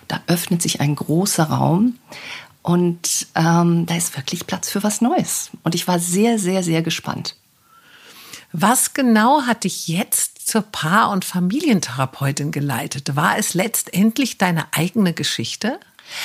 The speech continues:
Speaker 1: Ich glaube, die eigene Geschichte spielt immer eine Rolle. Die Trennung von meinem damaligen Mann habe ich als sehr, sehr schmerzhaft erlebt und ich denke, er auch. Und ich habe mir damals schon gesagt,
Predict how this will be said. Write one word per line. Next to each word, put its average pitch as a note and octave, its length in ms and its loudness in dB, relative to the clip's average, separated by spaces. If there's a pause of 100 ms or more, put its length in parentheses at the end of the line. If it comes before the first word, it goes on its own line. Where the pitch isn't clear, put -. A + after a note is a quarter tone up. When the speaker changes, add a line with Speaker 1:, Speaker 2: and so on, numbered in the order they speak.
(160)
Speaker 1:
Ich E3+ 120 -4
glaube, G3 180 4
die F#3 140 0
eigene E3+ 200 4
Geschichte E3+ 360 0
spielt D3+ 340 0 (120)
immer D#3+ 320 4
eine C3 180 0
Rolle. - 580 -4
Die - 320 -8
Trennung G3 640 2
von D3 140 -2
meinem C#3+ 200 2
damaligen C#3+ 440 2
Mann D3 300 2
habe D3 140 -2
ich - 140 -6
als C3+ 160 -2
sehr, D#3 160 4
sehr D3 120 0
schmerzhaft C#3+ 540 -4
erlebt F3 280 -2
und F3+ 80 -2
ich F3 100 -4
denke, E3+ 220 -2
er - 240 -4
auch. G#3 360 -2 (680)
Und - 400 -2
ich F3 220 -2
habe G#3 180 0
mir F#3+ 140 4
damals G3+ 540 2
schon A3+ 260 2
gesagt, G#3 640 -2